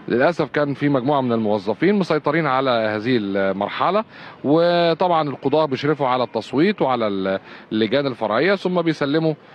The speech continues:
شغلهم للجان العامة. اللجان، احنا كنا مائة واثنين وعشرين لجنة فرعية، فطبعًا كان في ضغط جامد. وللأسف يمكن، آه، احنا الواحد ما كانش عنده متخيل ان لسه ممكن يحصل هذا الكلام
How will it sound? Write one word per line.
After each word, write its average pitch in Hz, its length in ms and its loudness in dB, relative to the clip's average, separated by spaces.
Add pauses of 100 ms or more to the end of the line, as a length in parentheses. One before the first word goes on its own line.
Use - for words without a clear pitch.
(100)
شغلهم 135 520 0
للجان 117 380 -2
العامة. 156 520 0
اللجان، 196 300 0
احنا 170 220 -2
كنا 151 180 -2
مائة 160 120 2
واثنين 156 220 -2
وعشرين 120 320 -2
لجنة 139 280 0
فرعية، 131 440 0 (360)
فطبعًا 156 260 -2
كان 135 120 -6
في 139 100 -2
ضغط 139 280 -2
جامد. 165 400 -2
وللأسف 175 460 -2 (400)
يمكن، 139 420 0
آه، 110 420 2
احنا 120 140 -4
الواحد 127 240 -2
ما 113 80 -4
كانش 123 260 -4
عنده 123 300 0
متخيل 120 460 -2
ان 123 100 -2
لسه 135 260 -2
ممكن 131 260 -2
يحصل 120 260 -4
هذا 120 140 0
الكلام 139 340 0